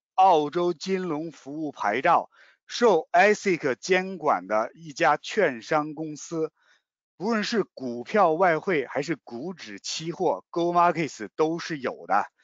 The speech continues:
再有呢，就是客户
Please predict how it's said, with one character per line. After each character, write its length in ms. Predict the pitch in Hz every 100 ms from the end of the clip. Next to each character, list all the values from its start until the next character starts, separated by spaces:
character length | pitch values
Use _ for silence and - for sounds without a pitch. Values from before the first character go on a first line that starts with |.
| _ _ _ _
再 240 | - 233
有 140 | 196
呢， 120 | 160 165
就 140 | 202
是 240 | 208 165 139 _ _ _ _ _ _ _ _
客 380 | - - 247 190
户 340 | 160 233 175